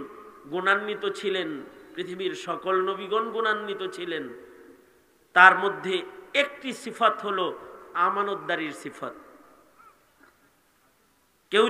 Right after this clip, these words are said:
যদি আমানতদার হয়, আমানতদারির সিফাতটা এত গুরুত্বপূর্ণ সিফাত, যে সকল নবীরা যার যার যুগের শ্রেষ্ঠ আমানতদার ছিলেন।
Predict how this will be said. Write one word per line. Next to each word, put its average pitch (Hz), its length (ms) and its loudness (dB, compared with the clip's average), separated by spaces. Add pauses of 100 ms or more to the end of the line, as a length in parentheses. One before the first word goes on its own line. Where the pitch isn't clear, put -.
যদি 247 140 0 (140)
আমানতদার 247 520 6 (100)
হয়, 190 240 2 (760)
আমানতদারির 247 640 2 (100)
সিফাতটা 247 520 -2
এত 220 100 -4 (160)
গুরুত্বপূর্ণ 214 640 -4 (180)
সিফাত, 185 360 -2 (1500)
যে 160 80 -8
সকল 233 380 6 (100)
নবীরা 226 380 2
যার 202 320 4
যার 196 240 2
যুগের 190 320 -2
শ্রেষ্ঠ - 440 -8
আমানতদার 180 680 4
ছিলেন। 127 300 -12